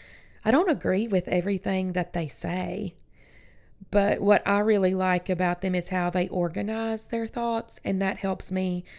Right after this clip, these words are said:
sometimes to understand what I've read a little better. So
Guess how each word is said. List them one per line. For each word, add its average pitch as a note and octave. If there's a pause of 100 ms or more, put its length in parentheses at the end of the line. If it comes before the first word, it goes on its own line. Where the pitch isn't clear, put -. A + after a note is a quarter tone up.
(180)
sometimes F#3+
to F#3+
understand F3
what F#3
I've F3+
read G3
a -
little G3+
better. G#3
So F#3